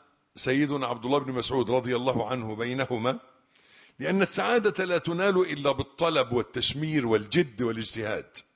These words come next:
القانط لا يطلب، والمعجب يظن أنه قد ظفر بمراده فلا يسعى،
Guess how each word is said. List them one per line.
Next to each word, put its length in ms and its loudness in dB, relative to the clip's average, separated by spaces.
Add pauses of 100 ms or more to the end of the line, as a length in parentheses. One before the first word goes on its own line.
(840)
القانط 600 2
لا 100 0
يطلب، 380 -2 (920)
والمعجب 680 2 (840)
يظن 500 -4
أنه 340 -4
قد 160 -6
ظفر 440 -2
بمراده 720 -6
فلا 320 -10
يسعى، 460 -14